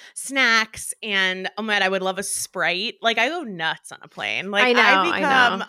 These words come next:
Speaker 1: I'm like, "I want a full sugar Coke. Thank you very much." Um, everything just tastes better on a plane. I fly JetBlue loyally. So, like, you know, I love watching television on a plane.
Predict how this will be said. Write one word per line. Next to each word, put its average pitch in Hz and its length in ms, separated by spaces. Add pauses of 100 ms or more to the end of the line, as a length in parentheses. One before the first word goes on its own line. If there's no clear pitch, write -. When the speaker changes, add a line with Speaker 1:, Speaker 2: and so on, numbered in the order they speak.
(480)
Speaker 1:
I'm 254 100
like, 247 140
"I 262 100
want 302 180
a 254 60
full 240 600
sugar 214 800 (580)
Coke. - 560 (140)
Thank 226 180
you 247 60
very 226 120
much." 233 360
Um, 202 400 (100)
everything 349 360
just 277 200
tastes 226 380
better 220 220
on 220 140
a 220 40
plane. 220 340 (380)
I 214 100
fly 247 280
JetBlue 196 680 (120)
loyally. 196 600
So, 208 260
like, 170 240 (100)
you 208 100
know, 165 360
I 208 60
love 196 240
watching 196 360
television 190 600
on 185 120
a 185 60
plane. 180 440